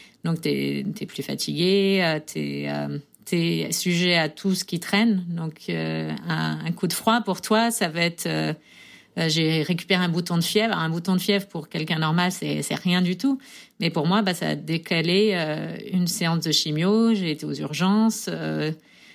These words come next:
euh, et c'était tout ça avant covid où, euh, où on faisait moins attention. Euh, j'avais pas de masque, hein. J'allais au bureau, j'allais au bureau en métro. Parce que, en fait, euh,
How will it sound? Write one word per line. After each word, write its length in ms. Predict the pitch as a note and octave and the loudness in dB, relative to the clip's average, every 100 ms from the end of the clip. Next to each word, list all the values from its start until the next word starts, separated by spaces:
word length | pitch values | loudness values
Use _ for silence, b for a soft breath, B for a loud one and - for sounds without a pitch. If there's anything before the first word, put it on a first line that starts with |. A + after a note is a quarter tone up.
| B _ - | B _ -6
euh, 300 | C#3+ D3 C#3+ - _ F#3+ | -4 -4 -6 -10 _ 0
et 160 | F#3+ | 2
c'était 640 | F#3+ F3+ F3 G3+ G3+ E3 E3+ | 2 -2 2 2 2 0 -4
tout 140 | A3 | -2
ça 160 | A3+ G#3 - | 0 -2 0
avant 300 | F#3+ G3+ G3 | 0 2 2
covid 480 | G3 F3+ G3 A#3 F#3+ | 0 0 2 0 0
où, 260 | F#3 G3 F#3 | 0 0 0
euh, 180 | D#3+ D3 D#3 - b b b b b _ - | -2 -4 -8 -12 b b b b b _ -8
où 100 | F#3+ | 0
on 40 | F#3+ | 0
faisait 160 | - | 2
moins 220 | F3 F3 F#3 | 2 2 0
attention. 640 | F3+ G3 G3 A3 G3+ F3+ | 2 0 2 2 2 0
Euh, 340 | D#3 D#3 D#3 E3+ | -2 -4 -8 -10
j'avais 180 | - C#3+ | -8 -8
pas 120 | C#3 | -6
de 80 | D3+ | 0
masque, 380 | F3+ C4 B3+ G#3+ | 2 2 0 0
hein. 240 | A#3 A#3 | 2 2
J'allais 240 | E3+ F3 E3 | 2 2 2
au 60 | |
bureau, 380 | D3+ D3+ F#3+ F#4+ - _ - - | 0 2 2 0 -4 _ -12 -6
j'allais 140 | E3 | -2
au 40 | E3+ | 2
bureau 260 | G3 G#3 F3+ | 4 4 4
en 120 | F#3+ | 2
métro. 520 | E3+ - - G3+ F#4 - _ _ _ _ _ - | 2 -2 0 0 0 -6 _ _ _ _ _ -4
Parce 180 | F#3+ F#3 | -2 2
que, 80 | F#3 | 0
en 120 | E3+ | 2
fait, 180 | G#3 F#3 | 0 0
euh, 240 | E3 | -2